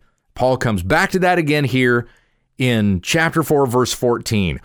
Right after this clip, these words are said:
"We know that he who raised the Lord Jesus will raise us also with Jesus and will present us with you, because the faith you have is the same faith that we have."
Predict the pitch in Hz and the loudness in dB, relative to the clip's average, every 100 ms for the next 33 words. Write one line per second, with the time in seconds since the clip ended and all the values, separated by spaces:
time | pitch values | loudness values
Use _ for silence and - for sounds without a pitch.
0 | - - - 117 123 147 185 185 135 107 | -18 -14 -4 0 2 2 4 2 2 0
1 | - 175 220 233 175 143 101 113 190 208 | 0 2 2 2 2 2 2 2 2 2
2 | 190 - 113 127 180 185 127 120 165 165 | 0 -2 0 2 2 2 0 0 0 0
3 | 165 - 196 87 110 190 190 185 - 156 | -2 -2 0 0 2 2 2 2 0 0
4 | 165 - - 165 156 160 123 160 240 160 | 0 -2 0 0 2 0 2 2 0 0
5 | 120 143 135 147 135 - - - 110 98 | 0 0 0 -2 -2 -8 -18 -6 -2 2
6 | 110 214 226 196 190 160 170 - 147 143 | 4 4 2 0 0 2 0 0 0 0
7 | - 117 131 127 104 117 160 104 - - | -2 0 0 0 -2 2 2 0 -4 -14
8 | - - - 113 214 208 156 147 - 139 | -20 -14 -8 -2 0 0 0 -2 0 0
9 | 113 110 113 240 254 196 196 190 165 160 | 0 0 2 4 2 2 2 0 -2 -2
10 | 135 131 - - 160 156 131 151 123 135 | -2 -2 -4 -2 0 0 0 0 0 -2
11 | 117 110 87 80 - - - | 0 0 0 -2 -4 -10 -14